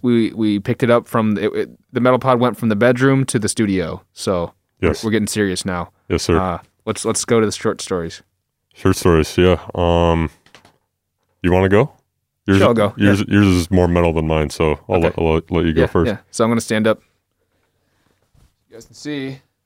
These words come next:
Speaker 1: Yeah, you can't really see that well, but it's a, uh,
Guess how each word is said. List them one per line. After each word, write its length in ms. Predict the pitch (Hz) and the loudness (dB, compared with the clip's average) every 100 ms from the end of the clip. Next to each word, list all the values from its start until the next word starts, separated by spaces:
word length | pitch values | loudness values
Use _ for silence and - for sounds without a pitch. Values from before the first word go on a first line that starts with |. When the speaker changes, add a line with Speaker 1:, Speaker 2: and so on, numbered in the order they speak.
| _ _ _ _ _ _ _ _ _ _ _ _ _ _ _ _ _ | _ _ _ _ _ _ _ _ _ _ _ _ _ _ _ _ _
Speaker 1:
Yeah, 100 | - | -20
you 120 | 107 | -18
can't 200 | - 98 | -12 -8
really 140 | 90 92 | -6 -8
see 140 | 92 | -6
that 140 | 90 85 | -6 -6
well, 260 | 87 85 - | -8 -10 -8
but 240 | 95 - _ _ _ _ | -8 -8 _ _ _ _
it's 320 | 107 - - | -8 -6 -2
a, 360 | 104 95 92 90 | 0 2 0 0
uh, 500 | 90 92 90 90 | 0 0 0 -2